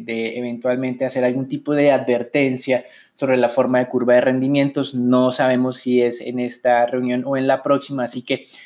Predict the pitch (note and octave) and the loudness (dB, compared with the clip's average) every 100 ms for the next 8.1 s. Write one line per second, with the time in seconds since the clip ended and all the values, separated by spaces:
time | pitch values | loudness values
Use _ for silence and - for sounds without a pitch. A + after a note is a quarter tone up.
0 | - - C#3+ D3 D3+ C#3+ C3+ C#3 B2+ B2+ | -14 -8 -6 -4 0 2 2 0 -4 -4
1 | C3 B2+ A#2+ C#3+ C3 C3+ C3+ C3 - _ | -4 -4 -4 -6 -4 -2 0 -2 -4 _
2 | C#3 C3 B2 B2 A#2 B2 A#2 A#2+ B2 B2 | -10 -8 -2 0 0 -2 -4 -4 -4 -6
3 | A#2+ A#2+ A#2+ A#2+ B2 B2 A2 G#2 A#2 A2 | -4 0 0 0 -2 0 -4 -4 -8 -10
4 | - - - - _ - - - - C#3+ | -6 -6 -6 -12 _ -18 -16 -14 -4 2
5 | C#3+ C#3 C#3+ D3+ D#3 C#3 B2+ B2 C3+ C3+ | 2 2 2 2 2 2 0 0 -2 2
6 | A#2+ B2 B2 A2+ A#2+ A#2+ G#2+ G#2+ G#2+ A2 | 2 2 0 -2 -2 -4 -4 -2 -4 -6
7 | A2+ C3+ A#2+ A2+ C#3 A#2 G#2+ G2 G#2+ A2 | -6 -2 0 0 -4 -6 -8 -12 -6 -2
8 | A2 | -2